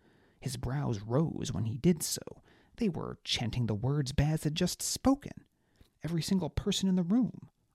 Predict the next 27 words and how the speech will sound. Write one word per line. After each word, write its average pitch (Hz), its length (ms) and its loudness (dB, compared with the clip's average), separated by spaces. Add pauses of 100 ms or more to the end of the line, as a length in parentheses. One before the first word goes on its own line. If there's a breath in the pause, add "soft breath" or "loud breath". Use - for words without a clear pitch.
all 190 140 2
at 156 100 0
once. - 560 0 (920)
The 117 60 -10
book - 320 0
began 117 280 -6
to 107 80 -6
grow 101 180 -4
hot - 500 -8
in - 80 -10
Baz's 98 360 -4
hands, - 640 -6 (280)
uncomfortably 170 920 -2
so. - 480 -10 (520 soft breath)
The - 100 -8
chant 160 400 0
rose 127 360 2
to - 160 0
a 98 40 -2
fortissimo 98 880 -2
as 95 140 -8
it - 100 -10
neared 135 420 -2
the 104 80 -4
spell's 120 600 0
end. 117 360 0 (320 loud breath)
"Ah!" 202 420 8